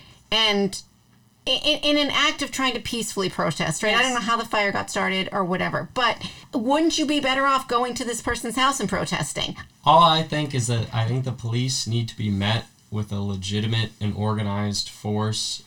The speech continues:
Speaker 3: of civilians so they understand that they are outnumbered three hundred to one and that they need to serve the community better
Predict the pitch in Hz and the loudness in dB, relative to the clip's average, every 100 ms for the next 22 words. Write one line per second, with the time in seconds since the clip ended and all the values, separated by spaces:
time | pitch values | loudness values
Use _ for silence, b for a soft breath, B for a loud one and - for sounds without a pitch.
0 | - 101 - 101 95 101 107 110 113 110 | -8 -6 -4 -4 -2 -2 0 0 -2 -4
1 | - - - - 104 101 107 208 208 - | -8 -16 -10 -4 -2 0 0 -2 -2 -2
2 | 104 101 101 101 90 95 92 - _ _ | -2 0 0 -2 -4 -4 -4 -8 _ _
3 | _ _ - 104 110 104 101 101 98 101 | _ _ -14 -4 -2 0 -2 -2 -4 -4
4 | 101 98 92 98 95 98 95 92 95 101 | -2 -4 -4 -2 -2 -2 -4 -4 -2 -2
5 | 107 107 - - 101 95 90 90 - _ | -2 -4 -10 -8 -4 -4 -4 -8 -12 _
6 | _ _ - 107 104 104 101 95 - 104 | _ _ -8 -2 0 0 -2 -4 -2 -2
7 | 92 92 101 95 92 90 92 95 92 - | -4 -6 -8 -6 -4 -6 -8 -8 -8 -8
8 | - | -10